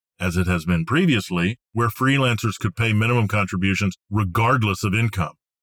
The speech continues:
So from January, the more you earn, the more you pay.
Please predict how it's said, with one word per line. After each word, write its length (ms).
So 280
from 240
January, 760
the 220
more 440
you 300
earn, 500
the 160
more 340
you 200
pay. 320